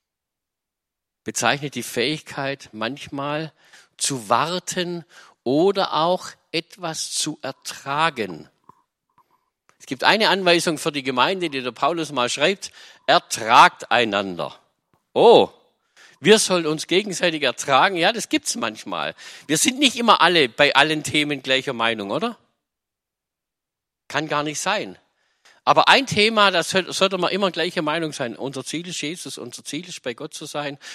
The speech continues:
unser Ziel ist, in die Ewigkeit mit ihm zu kommen. Das ist das, wo wir,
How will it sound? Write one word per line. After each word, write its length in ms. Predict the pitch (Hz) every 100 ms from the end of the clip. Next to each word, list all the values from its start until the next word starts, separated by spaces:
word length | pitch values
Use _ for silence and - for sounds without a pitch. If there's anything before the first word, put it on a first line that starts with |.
| -
unser 220 | 127 135
Ziel 240 | 127 156 160
ist, 160 | 143
in 180 | - 131
die 160 | 120 95
Ewigkeit 600 | 151 156 - 143 139 - - - -
mit 160 | 135
ihm 260 | - 131 139 - _ _ _
zu 140 | -
kommen. 360 | 123 120 98 90 _ _ _ _ _
Das 220 | - 185 202
ist 160 | -
das, 240 | 175 170 156
wo 160 | 156
wir, 220 | 151 139